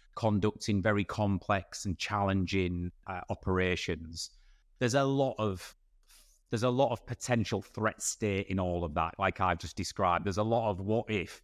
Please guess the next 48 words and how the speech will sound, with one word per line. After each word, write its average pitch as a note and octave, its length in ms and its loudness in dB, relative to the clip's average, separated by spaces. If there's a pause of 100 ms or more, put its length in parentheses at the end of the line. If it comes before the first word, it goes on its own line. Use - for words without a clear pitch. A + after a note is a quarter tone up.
(140)
what A#2+ 220 0
if, - 180 -10 (240)
what B2+ 180 2
if - 160 0
we B2+ 100 0
crash? B2+ 460 -2
What A#2+ 180 0
if B2 100 -2
we C3 80 -2
run A#2+ 160 0
out A2+ 180 0
of G2 80 -10
fuel? G#2+ 440 0
What G#2+ 180 0
if C3+ 280 0
the A#2 80 -2
plane A#2+ 280 0
drops A#2+ 240 -4
from A2 140 -2
the G#2 60 -2
sky? A2+ 320 2
What A#2 180 2
if C#3 120 -2
I C#3+ 80 0
get B2 180 0
it A#2 100 -4
wrong? G2+ 440 0
What C#3 240 -2
if, C#3 220 2
what B2+ 200 2
if, A#2+ 180 -2
what A#2 160 0
if? B2+ 160 2 (580)
And A#2+ 320 0 (300)
I, B2 160 -4
I'm C3+ 140 4
guessing, D#3 340 2
therefore, G#2+ 320 0
you've C3 120 0
had C3+ 120 2
to B2+ 100 -10
desensitize B2+ 1000 0
yourself G2 440 2
to G2 80 -4
that E2+ 160 2
and F#2 120 -6
condition A#2+ 560 0
yourself G#2 680 2